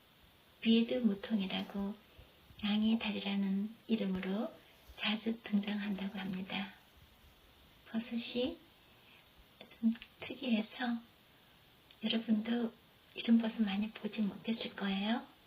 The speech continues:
그러나 식용버섯이라는 것을 알려드렸습니다.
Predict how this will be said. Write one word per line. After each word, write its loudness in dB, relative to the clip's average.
그러나 0
식용버섯이라는 -2
것을 -6
알려드렸습니다. -4